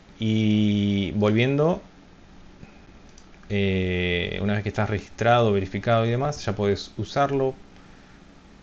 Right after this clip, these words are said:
Y antes que nada vas a tocar la lunita para poder pasar a Dark Mode, así no nos explotan los ojos. Y ahora sí, eh, en la wallet nosotros vamos a ir a nuestra Fiat and Spot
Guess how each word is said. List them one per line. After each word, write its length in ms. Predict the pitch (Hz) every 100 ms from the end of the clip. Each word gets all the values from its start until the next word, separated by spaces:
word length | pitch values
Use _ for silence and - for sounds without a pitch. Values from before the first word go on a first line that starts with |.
| -
Y 400 | 107 101 101 98
antes 220 | 107 107
que 100 | 101
nada 380 | 104 113 120 113 - - -
vas 300 | 101 104 -
a 100 | 92
tocar 280 | 95 113 101
la 180 | 95
lunita 460 | 92 98 127 127 113
para 200 | 92 90
poder 240 | 98 101
pasar 320 | 95 92 - 95
a 80 |
Dark 220 | 95 104 107
Mode, 280 | 107 110 107 - - - - - -
así 240 | 90 -
no 120 | 107
nos 200 | 101 87
explotan 360 | - - 107 101
los 180 | 90 -
ojos. 520 | 120 135 135 - - - - - - - - - - - -
Y 280 | 101 101 101
ahora 200 | 104 101
sí, 260 | - 87 - - - - - -
eh, 680 | 98 95 95 92 92 90 87
en 80 | 101
la 80 | 101
wallet 380 | 110 - 123 135 - - - - - -
nosotros 320 | 98 104 110
vamos 240 | 110 104 98
a 80 | 101
ir 100 | 101
a 80 |
nuestra 300 | 98 90 95
Fiat 420 | 90 - 131 127 104
and 140 | 98
Spot 340 | 92 - 113